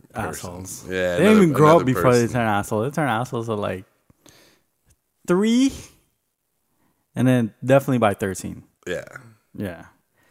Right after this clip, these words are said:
Speaker 1: Well, a lot of that becomes a reflection of parenting too. So whether it's, whether, whether we're talking about kids or
Speaker 2: Mm-hmm.
Speaker 1: dogs, there's still a reflection of the parenting style that comes with it.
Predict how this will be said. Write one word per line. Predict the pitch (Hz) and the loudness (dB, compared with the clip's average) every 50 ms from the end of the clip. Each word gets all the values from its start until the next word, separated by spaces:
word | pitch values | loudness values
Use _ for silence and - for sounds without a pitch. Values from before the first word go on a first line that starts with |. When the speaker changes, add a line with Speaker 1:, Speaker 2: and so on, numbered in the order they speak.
| _ - | _ -8
Speaker 1:
Well, | 120 101 | -4 -4
a | 104 | -2
lot | 104 101 104 110 | 0 0 0 2
of | 110 | 0
that | 110 85 - | -2 -4 -6
becomes | 95 85 104 90 87 - | -8 -8 -8 -10 -8 -12
a | 82 | -14
reflection | 82 - 85 85 - - - 90 | -14 -10 -10 -10 -10 -10 -14 -16
of | 78 76 - | -16 -14 -12
parenting | - 85 90 104 98 92 90 80 85 - | -12 -10 -10 -12 -14 -16 -20 -20 -20 -18
too. | - 98 92 85 85 85 | -18 -16 -16 -16 -20 -20
So | - - - 87 85 - - - - _ _ | -18 -14 -12 -12 -12 -14 -16 -20 -20 _ _
whether | - 107 110 107 120 113 110 | 0 2 2 4 2 2 2
it's, | 104 - - - | 0 -2 -4 -8
whether, | - 110 117 113 113 | -4 -4 -4 -4 -2
whether | 110 110 127 156 170 | 2 4 4 4 4
we're | 165 143 | 2 0
talking | 135 135 127 135 | -2 -4 -4 -4
about | 123 113 98 87 - | -4 -4 -4 -4 -6
kids | - - 101 104 104 107 107 107 101 - - - _ _ | -8 -6 -2 -2 0 -2 -2 -6 -10 -10 -10 -12 _ _
or | - 95 92 87 85 82 | -8 -6 -6 -6 -6 -10
Speaker 2:
Mm-hmm. | - - | -10 -8
Speaker 1:
dogs, | - 78 80 85 95 113 123 127 123 - - _ _ _ _ _ _ _ _ _ _ _ _ _ _ | -6 -6 -4 -4 -4 -6 -6 -10 -14 -18 -20 _ _ _ _ _ _ _ _ _ _ _ _ _ _
there's | - 98 92 - | -8 -8 -8 -8
still | - - - 104 95 92 87 82 82 - _ _ | -8 -6 -4 -4 -2 -2 -2 -4 -8 -12 _ _
a | 90 92 90 | -10 -8 -8
reflection | 87 85 - - 92 87 - - - 82 80 80 80 - | -8 -10 -8 -8 -8 -8 -8 -12 -16 -16 -16 -16 -18 -14
of | - 85 82 82 82 78 76 80 85 - - | -10 -10 -8 -8 -10 -12 -14 -18 -20 -20 -20
the | 76 82 | -20 -20
parenting | - _ - - 92 92 92 82 - 90 76 67 90 | -20 _ -18 -14 -14 -14 -14 -14 -16 -18 -16 -16 -18
style | 87 - - 82 82 80 82 80 | -18 -16 -14 -14 -12 -12 -12 -14
that | 71 65 - | -14 -18 -18
comes | - 67 62 - - | -20 -20 -20 -18 -20
with | 90 90 - - | -20 -20 -20 -20
it. | - - | -20 -20